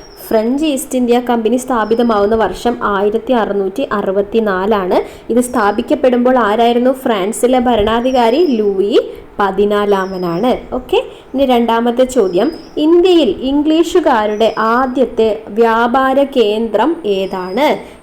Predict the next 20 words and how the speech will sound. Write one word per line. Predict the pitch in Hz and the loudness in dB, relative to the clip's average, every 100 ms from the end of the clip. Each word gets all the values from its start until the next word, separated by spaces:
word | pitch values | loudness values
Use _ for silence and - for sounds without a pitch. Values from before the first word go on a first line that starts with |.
| - | -10
ഇംഗ്ലീഷുകാരുടെ | 214 233 247 247 254 - 247 233 226 220 285 | -4 -2 0 0 -2 -2 0 0 0 0 0
ആദ്യത്തെ | 233 208 202 - 240 | 0 -2 -4 0 2
വ്യാപാര | 226 202 202 208 208 233 | 2 0 0 0 0 0
കേന്ദ്രം | 220 185 170 196 247 | 0 -2 -2 -4 -4
ഇന്ത്യയിലത് | 220 208 202 202 185 208 196 381 - - - | -4 -4 0 0 2 -2 0 0 -2 -10 -2
ഓപ്ഷൻ | 214 214 - 269 240 202 | 0 0 -4 -2 0 2
ഡി, | 269 453 - - | 2 2 0 -2
സൂറത്താണ്, | 247 254 277 294 294 208 180 190 311 - - | 0 2 2 0 0 -4 -2 0 0 -2 -4
സൂറത്ത്. | 269 233 180 156 - - - - - - | 2 2 2 -2 -10 -14 -20 -20 -16 -2
മൂന്നാമത്തെ | 285 311 311 302 302 311 | 2 4 4 2 2 2
ചോദ്യം, | 311 196 202 311 - - - | 2 2 2 0 -2 -8 2
ടിപ്പു | 370 - 453 | 2 4 2
സുൽത്താനിൽ | 453 311 262 254 247 247 254 240 | 4 2 2 2 4 4 4 4
നിന്ന് | 190 220 220 117 - - | 4 4 2 0 -10 -4
ബ്രിട്ടീഷുകാർക്ക് | 269 311 311 359 381 - 392 339 240 214 208 262 214 - | 0 0 2 4 4 4 4 4 2 0 0 2 2 0
മലബാർ | 233 262 277 294 330 359 | 0 2 2 2 2 2
ലഭിച്ചത് | 277 214 220 - 220 233 | 4 2 0 0 2 4
ഏത് | 233 254 285 349 359 | 4 4 6 4 4
ഉടമ്പടി | 262 208 214 220 233 | 4 4 2 2 2
പ്രകാരം | 175 220 196 202 190 214 | 0 0 0 0 2 0